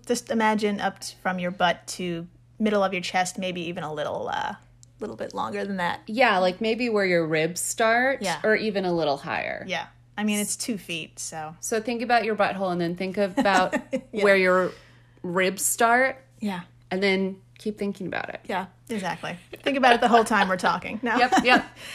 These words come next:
Speaker 1: <laughs> Doctors rolled up their sleeves and began a series of procedures to try and remove it.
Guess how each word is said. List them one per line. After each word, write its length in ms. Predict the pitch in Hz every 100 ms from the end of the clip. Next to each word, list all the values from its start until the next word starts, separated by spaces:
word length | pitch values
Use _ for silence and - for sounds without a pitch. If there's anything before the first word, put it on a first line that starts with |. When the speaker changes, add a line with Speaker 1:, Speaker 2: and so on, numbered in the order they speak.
| -
Speaker 1:
<laughs> 320 | - - -
Doctors 400 | 269 277 277 240
rolled 280 | 277 370 370
up 80 | 370
their 100 | 302
sleeves 500 | - 214 185 190 208
and 140 | 208
began 320 | 208 208 254 240
a 100 | 226
series 420 | - 330 339 311
of 100 | -
procedures 600 | 254 - 226 185 170 180
to 120 | 208
try 260 | - 170 175
and 120 | 185
remove 240 | 208 269
it. 200 | 151 -